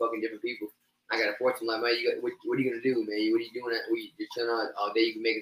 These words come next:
some money, doing this and that. You can at least be doing some, some types of exact, any type of little thing to better yourself, right?" It takes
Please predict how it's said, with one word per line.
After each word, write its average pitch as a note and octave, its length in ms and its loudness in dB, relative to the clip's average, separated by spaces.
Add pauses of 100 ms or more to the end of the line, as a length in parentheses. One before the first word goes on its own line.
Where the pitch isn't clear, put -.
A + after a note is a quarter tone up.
some G#2 120 -12
money, A#2 260 -2 (320)
doing A2+ 160 0
this A#2 200 4
and G#2 120 -12
that. B2 160 6
You A#2+ 160 0
can A2+ 80 4
at A#2 60 2
least A#2 160 -4
be A2+ 100 -12
doing A2 160 0
some, A#2+ 240 -4
some C3 160 -2
types C3+ 300 0
of G#2 100 -14
exact, A#2 400 0 (180)
any D#3 140 6
type D3+ 220 6
of C#3+ 40 4
little C#3 140 4
thing D3 160 4
to B2 80 2
better B2 200 4
yourself, A#2 380 4
right?" A#2+ 180 8 (2750)
It - 160 -6
takes - 400 2